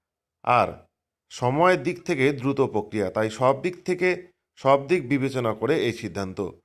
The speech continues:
বস্তুত যে কোনো সরকারি কর্মীর ক্ষেত্রে সার্ভিস বুক খুব জরুরি, কেননা চাকরির নিয়োগপত্র থেকে শুরু করে চাকরি জীবনে সরকারি ভাতা বৃদ্ধি,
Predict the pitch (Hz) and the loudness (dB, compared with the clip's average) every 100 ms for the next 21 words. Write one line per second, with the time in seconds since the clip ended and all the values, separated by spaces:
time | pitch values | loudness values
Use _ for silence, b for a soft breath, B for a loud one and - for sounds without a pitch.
0 | _ _ _ 98 127 160 190 190 185 101 | _ _ _ 0 2 2 -2 0 -2 0
1 | 139 165 185 185 165 156 151 151 151 - | -2 0 -2 -2 0 -2 0 -2 -2 -6
2 | _ _ - 123 147 170 180 - 170 165 | _ _ -2 0 2 -2 -4 -4 -4 0
3 | 120 104 107 98 104 - 135 117 95 104 | 0 0 -2 -6 -10 -8 -10 -6 -2 -2
4 | 113 101 80 - _ _ _ _ _ _ | -2 -4 -8 -14 _ _ _ _ _ _
5 | _ _ _ _ _ _ _ _ _ _ | _ _ _ _ _ _ _ _ _ _
6 | _ _ _ _ _ _ _ _ _ _ | _ _ _ _ _ _ _ _ _ _
7 | _ _ 139 170 170 123 160 - _ _ | _ _ 2 4 6 4 2 -6 _ _
8 | - 123 - 185 180 190 190 185 185 185 | -2 -2 0 0 2 0 0 -4 -4 -4
9 | 190 180 - 180 185 113 127 135 127 139 | -4 -4 -4 -4 0 2 2 2 -2 0
10 | 131 113 120 127 120 120 117 120 113 107 | -4 -2 -4 -4 -4 -2 -2 -2 -4 -2
11 | 113 143 143 113 117 113 117 | 0 4 2 2 -4 -4 -8